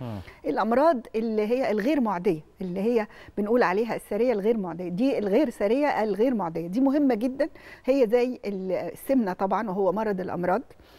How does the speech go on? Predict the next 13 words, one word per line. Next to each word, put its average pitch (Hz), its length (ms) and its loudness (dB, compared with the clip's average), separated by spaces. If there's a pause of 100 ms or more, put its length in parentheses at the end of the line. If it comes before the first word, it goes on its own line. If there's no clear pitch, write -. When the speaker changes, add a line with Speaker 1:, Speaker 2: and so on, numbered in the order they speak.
(140)
Speaker 1:
مم. 117 160 -10
Speaker 2:
آه، 190 380 2
وبيليه 208 520 2
بقى - 220 2
بعديه 196 500 -4
السلسلة 208 680 -2
الكبيرة 240 680 0
من 254 240 0 (960)
السكر 214 480 -2
والضغط 190 480 -2
وارتفاع 196 680 0
دهون 202 280 -2
الدم، 214 360 0